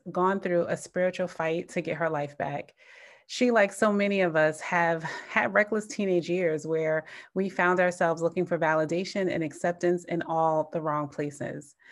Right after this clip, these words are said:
She found herself lost and abandoned in this world. And I know that that is a story I can definitely resonate with, and I'm sure some of you can.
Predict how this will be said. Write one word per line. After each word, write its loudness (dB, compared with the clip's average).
She -2
found 2
herself -2
lost 2
and -2
abandoned 0
in -2
this -2
world. -2
And 2
I 4
know 4
that 2
that 4
is -2
a -4
story 2
I 2
can -2
definitely 0
resonate 0
with, -2
and 2
I'm 2
sure 2
some 0
of 0
you 0
can. -6